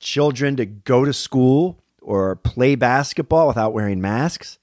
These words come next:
Crazy, crazy things. So if you live in California and you want an adventure like we do, look up the Expat Money Show. Tell 'em that you, you were sent by the Dad Presents.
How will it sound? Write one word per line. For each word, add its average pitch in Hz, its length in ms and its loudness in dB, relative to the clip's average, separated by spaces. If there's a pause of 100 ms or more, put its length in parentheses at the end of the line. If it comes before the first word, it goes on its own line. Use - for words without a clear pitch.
(160)
Crazy, 370 360 0
crazy 359 340 2
things. 170 420 -4 (840)
So 156 380 0
if 151 140 -4
you 147 80 2
live 185 140 2
in 190 60 -4
California 170 760 2
and 107 220 0
you 110 80 0
want 120 180 0
an 113 100 2
adventure 107 680 2
like 90 320 0
we 98 260 0
do, 170 260 2 (400)
look 185 180 -4
up 151 160 0
the 117 100 0
Expat 107 440 2
Money 101 240 0
Show. 98 400 2
Tell 107 280 0
'em 98 180 0
that 92 220 0
you, 95 200 -2
you 90 240 -4
were 90 80 -6
sent 87 260 -6
by 82 140 -2
the 80 80 -6
Dad 71 240 -10
Presents. - 500 -20